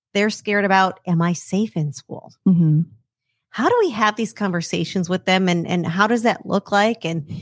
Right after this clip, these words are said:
Speaker 1: how do we get them to the point of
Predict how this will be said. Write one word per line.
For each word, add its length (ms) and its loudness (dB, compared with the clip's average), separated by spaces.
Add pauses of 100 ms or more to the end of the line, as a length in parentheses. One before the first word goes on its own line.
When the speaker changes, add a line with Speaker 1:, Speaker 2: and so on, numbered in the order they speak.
(360)
Speaker 1:
how 280 2
do 80 0
we 160 -4
get 460 -2
them 320 4
to 120 -6
the 100 -2
point 440 0
of 280 2